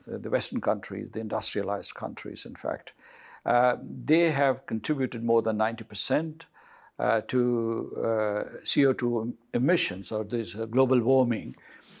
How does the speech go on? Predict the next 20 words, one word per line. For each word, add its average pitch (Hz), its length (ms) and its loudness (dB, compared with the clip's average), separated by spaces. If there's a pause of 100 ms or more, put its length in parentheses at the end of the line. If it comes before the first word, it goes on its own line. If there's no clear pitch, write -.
(180)
So 135 500 4 (220)
I 135 160 4
think 196 400 0
that, - 340 0
uh, 127 300 4 (280)
we 151 200 4
have 165 180 2
a 170 60 0
collective 143 440 0
responsibility 113 920 -2
here. 98 420 -12 (400)
Uh, 107 320 0 (120)
you 123 120 -4
know, 131 100 4
if 123 160 -2
Pakistan 123 480 0
becomes 110 800 -4 (480)
a 110 180 0
victim, 123 640 -2 (480)
uh, 117 340 2